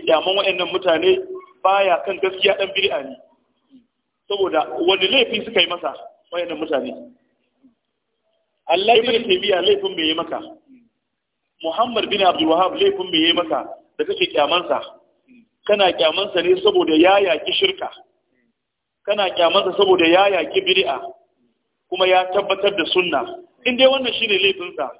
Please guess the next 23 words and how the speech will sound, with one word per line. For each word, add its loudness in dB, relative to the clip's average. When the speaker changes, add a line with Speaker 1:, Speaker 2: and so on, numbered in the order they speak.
Speaker 1:
ka -4
kyamace -2
shi -4
akan -2
wannan, -2
ka 0
tabbata -4
dan -4
bid'a. -2
An 0
gane 2
wannan -4
ko? 2
Yanzu 2
dai 6
wayannan 2
bayan 0
Allah -2
guda -2
biyu -4
da 0
aka -6
ambata, -6